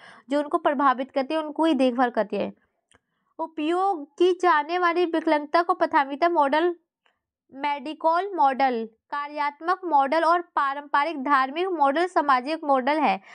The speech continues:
तो ये जो चार प्रकार के मॉडल के बारे में बताया गया जिसके बारे में उपलब्ध किए जाते हैं। तो फर्स्ट में जो पारंपरिक धार्मिक मॉडल,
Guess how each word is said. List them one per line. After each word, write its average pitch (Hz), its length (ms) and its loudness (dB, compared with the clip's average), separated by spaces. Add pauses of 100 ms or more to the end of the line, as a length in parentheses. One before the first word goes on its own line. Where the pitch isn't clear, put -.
(160)
तो 302 60 2
ये 320 240 4
जो 302 200 0
चार 285 400 2
प्रकार 294 340 0
के 320 120 -6
मॉडल 269 420 0
के 302 80 0
बारे 269 260 2
में 285 140 -10
बताया 254 300 2
गया 269 180 0
जिसके 294 340 -2
बारे 262 260 2
में 302 100 -8
उपलब्ध 294 380 -2
किए 247 200 -2
जाते 202 300 -2
हैं। 196 80 -8 (440)
तो 339 100 -2
फर्स्ट 320 440 0
में 339 200 0
जो 349 140 2
पारंपरिक 294 720 0
धार्मिक 269 460 0
मॉडल, 214 400 0